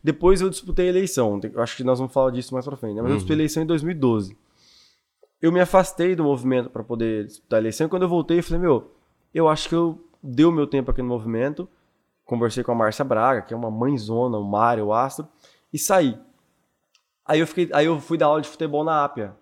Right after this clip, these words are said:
Speaker 1: Fiquei um tempão dando aula de futebol na Ápia e disputei a eleição de novo em dois mil e dezesseis. Não fui eleito, só que eu fui convidado pra fazer parte do governo.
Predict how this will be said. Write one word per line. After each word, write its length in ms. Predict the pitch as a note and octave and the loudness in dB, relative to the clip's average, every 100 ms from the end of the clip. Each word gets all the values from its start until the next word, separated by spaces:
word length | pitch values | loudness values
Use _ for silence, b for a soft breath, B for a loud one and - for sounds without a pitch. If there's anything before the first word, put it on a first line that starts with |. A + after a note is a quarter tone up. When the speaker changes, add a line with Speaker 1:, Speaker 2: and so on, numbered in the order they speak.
| _ _ _ | _ _ _
Speaker 1:
Fiquei 160 | - C3+ | -8 -6
um 60 | |
tempão 380 | C3 F3 E3+ D3+ | -4 -4 -2 -2
dando 120 | C3+ | 0
aula 120 | B2 | -2
de 60 | A#2 | -4
futebol 300 | - B2 A#2 | -6 -4 -2
na 240 | C#3 C#3 D3 | 2 2 2
Ápia 240 | - E3 b b b b | 0 -6 b b b b
e 240 | G3 A3 G#3+ _ _ _ - | -6 -6 -8 _ _ _ -12
disputei 380 | D#3 F#3+ F3+ F#3 | -10 -6 0 2
a 40 | |
eleição 320 | F3+ E3+ F3+ | 2 0 -2
de 80 | E3 | -2
novo 180 | E3+ D#3+ | -4 0
em 20 | |
dois 140 | E3+ | -2
mil 100 | D#3+ | -2
e 20 | E3 | -4
dezesseis. 640 | F3 F3 C3+ A2+ - - _ - | -6 -2 -4 -4 -8 -18 _ -6
Não 160 | C#3+ D3+ | -2 0
fui 160 | - F3+ | 2 2
eleito, 280 | E3 F#3 | 2 2
só 80 | F3+ | 0
que 60 | E3 | -2
eu 60 | D#3+ | -2
fui 140 | E3 | -4
convidado 480 | - F3 F3 D#3 D3+ | -4 -4 0 0 -2
pra 100 | D3+ | -8
fazer 220 | D#3 D#3 | -8 -6
parte 300 | D3+ D3 C#3 | -2 -2 -2
do 80 | D3 | -6
governo. 420 | D#3 C#3+ C3 | -4 -2 -4